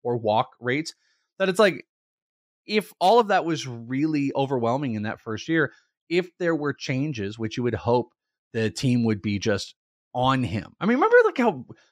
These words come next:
Miguel Cabrera openly was like, "This guy is going to be a superstar." Like,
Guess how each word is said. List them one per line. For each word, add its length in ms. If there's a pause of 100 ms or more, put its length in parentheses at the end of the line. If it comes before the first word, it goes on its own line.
(100)
Miguel 260
Cabrera 560 (1080)
openly 460
was 160
like, 180
"This 220
guy 280
is 180
going 260
to 80
be 200
a 60
superstar." 580 (140)
Like, 200